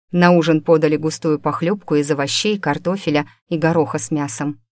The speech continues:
несколько видов сыра и сладкий пирог. Всё очень вкусно. В своём мире я любила и часто готовила гороховый суп с копчёностями, и сейчас уже начала скучать по нему.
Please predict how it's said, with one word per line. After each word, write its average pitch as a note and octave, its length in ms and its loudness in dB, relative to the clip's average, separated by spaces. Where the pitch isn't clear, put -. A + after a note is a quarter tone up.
несколько F3 480 2
видов D#3 280 0
сыра B3 380 0
и C#4 100 4
сладкий F#3+ 500 0
пирог. C3+ 460 -4
Всё G#3 500 -2
очень D3+ 340 -2
вкусно. C#3 540 -8
В - 100 -12
своём D#3+ 440 4
мире E3+ 280 2
я G3+ 260 4
любила A#3+ 540 4
и F#3+ 240 -2
часто A#3+ 420 -2
готовила G3+ 540 0
гороховый D3+ 540 0
суп - 240 -6
с - 60 -6
копчёностями, D3 920 -2
и F#3 100 0
сейчас F3 640 -4
уже E3+ 360 2
начала F#3+ 440 0
скучать C#3+ 520 -6
по - 80 -4
нему. D3+ 340 2